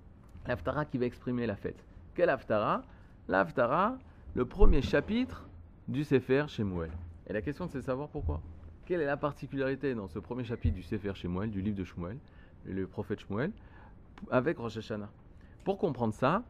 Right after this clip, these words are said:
vous avez ici le Makor numéro un. Vous voyez, Talmud Rosh Hashanah ? Alors, c'est Talmud, euh... alors, Talmud d'abord, je vous explique un petit peu. Yosef, t'as, t'as ton feuillet ? C'est ça ? Mais mets-toi là-bas, comme ça je te vois entre les Aaron et,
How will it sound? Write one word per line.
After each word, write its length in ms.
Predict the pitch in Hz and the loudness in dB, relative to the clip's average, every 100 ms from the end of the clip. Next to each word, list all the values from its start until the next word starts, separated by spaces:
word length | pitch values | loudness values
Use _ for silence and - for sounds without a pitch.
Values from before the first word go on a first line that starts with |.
| - - - | -18 -18 -4
vous 160 | 117 139 | 2 2
avez 220 | 143 127 | 4 2
ici 440 | 113 147 175 214 - | 2 2 2 0 2
le 140 | 117 | 4
Makor 320 | 113 110 156 | 6 4 4
numéro 440 | 139 113 104 104 - | 8 8 8 8 6
un. 100 | 85 - - | 2 0 2
Vous 40 | 107 | 6
voyez, 240 | 120 165 | 8 8
Talmud 320 | 127 123 156 | 8 8 8
Rosh 220 | 123 120 | 4 4
Hashanah ? 360 | 117 123 143 196 - - - - - - | 2 4 4 2 -2 -20 -20 -20 -20 -8
Alors, 160 | - 95 | 0 2
c'est 140 | 120 | 2
Talmud, 340 | - 151 160 135 | 4 2 4 2
euh... 360 | 101 90 76 - - - | 2 0 -2 -6 -10 -8
alors, 160 | 95 87 | -2 4
Talmud 260 | 143 113 | 4 4
d'abord, 220 | 101 92 82 | 2 0 -4
je 60 | 101 | -8
vous 20 | |
explique 240 | 107 143 | -8 -8
un 80 | 113 | -8
petit 120 | 104 | -8
peu. 120 | - - - - - - | -12 -14 -18 -20 -20 -4
Yosef, 280 | 127 131 120 | -4 -2 0
t'as, 240 | 147 135 131 | 2 2 2
t'as 100 | 139 | 0
ton 140 | 131 | -2
feuillet ? 260 | 147 160 220 - - - - - - | 2 4 2 -2 -20 -20 -20 -10 -2
C'est 60 | |
ça ? 120 | 139 - - - - - - - - - - | -2 -4 -14 -20 -20 -20 -20 -20 -20 -20 -14
Mais 120 | 143 | -8
mets-toi 280 | 147 143 151 | -4 -2 0
là-bas, 220 | 127 110 | 2 0
comme 120 | 98 90 | -2 -8
ça 80 | |
je 80 | 110 | -8
te 80 | 113 | -4
vois 120 | 107 | -4
entre 180 | 104 107 | -2 -2
les 200 | 101 98 | 0 0
Aaron 520 | 90 87 92 92 95 | -2 -6 -6 -4 -6
et, 200 | 90 87 | -6 -8